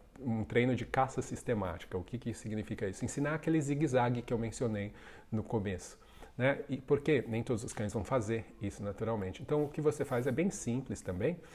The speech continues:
porque você pode guiar o cão. Então, você vai caminhando com o cão de um lado pro outro, zigue-zagueando, né? E mostrando pra ele pra fazer, pra virar de um lado e virar pro outro. E,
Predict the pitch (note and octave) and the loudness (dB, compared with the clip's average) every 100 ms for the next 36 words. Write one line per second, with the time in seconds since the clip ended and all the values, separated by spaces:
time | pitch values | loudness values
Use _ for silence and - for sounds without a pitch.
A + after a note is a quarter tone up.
0 | - - - C#3+ B2 - - C3+ B2+ A#2+ | -18 -8 -2 0 -2 -2 6 8 8 2
1 | D3 C#3 A2+ C#3 C3 - G2 - F#2+ F#2 | 4 6 8 6 4 -2 -6 -2 -2 -2
2 | - A#2 A#2 A#2+ - F3+ G3 C3+ B2+ A#2 | -4 -2 0 -2 4 8 8 8 4 4
3 | A2+ G2+ G2+ G2+ - G2 - A2+ C#3 - | 0 0 0 -2 -4 -6 -2 -2 -2 -10
4 | - - - A#2+ A2+ G2+ G2 G2+ - G2 | -20 -20 -6 0 2 2 0 -2 -4 -2
5 | F#2+ G2 G#2+ G2 - - G2 G2+ G2 G2 | 0 -2 -6 -10 -10 -6 -2 0 0 0
6 | G2 F#2+ G2 A2 D3+ E3 - - - - | 0 0 0 2 2 -2 -6 -16 -10 0
7 | A2+ D#3 - - - - - - - - | 0 0 -6 -20 -20 -20 -20 -20 -20 -20
8 | - - - G#2+ G#2+ G2+ G2+ G#2 - A2+ | -20 -12 -4 0 2 2 2 0 0 2
9 | A2 G#2+ G2+ G2 F#2+ - - - F2+ G2+ | 2 2 0 2 0 -4 -10 -6 -4 -2
10 | F#2 G2+ - - G#2 - F#2 F#2 F#2 G#2+ | 0 -2 -2 -10 -8 -2 -2 2 4 4
11 | G#2+ G2+ G2+ G#2+ G2 F#2 F#2+ G2+ G#2 G2 | 4 2 2 2 0 -2 -2 -2 -2 -2
12 | G2 A2 B2 C3 - - - - C3 D3+ | 2 2 0 -6 -16 -18 -18 0 4 6
13 | C#3+ | 4